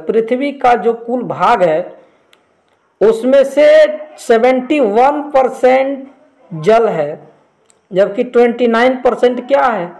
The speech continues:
लैंड है, भूमि है। अतः जलीय भाग के अधिक रहने के कारण प्रकाश का परावर्तन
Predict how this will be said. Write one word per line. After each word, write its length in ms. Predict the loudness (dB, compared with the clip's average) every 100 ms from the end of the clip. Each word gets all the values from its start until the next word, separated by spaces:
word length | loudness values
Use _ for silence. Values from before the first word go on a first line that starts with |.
| -20 _
लैंड 400 | 2 4 2 0
है, 120 | -2 -4
भूमि 380 | -4 -2 0 -2
है। 200 | -6 -18 _ _ _ _ _ _ _ _ _ _ -2
अतः 360 | 0 2 2 2
जलीय 440 | 2 0 0 -2
भाग 460 | -2 0 0 -2 0
के 60 | 0 0 -2
अधिक 360 | 0 0 0 2
रहने 340 | 2 2 0 0
के 160 | 0
कारण 360 | 0 0 0 -2
प्रकाश 520 | -2 -2 0 -2 0 0
का 100 | 0
परावर्तन 680 | 2 4 2 0 -4 -6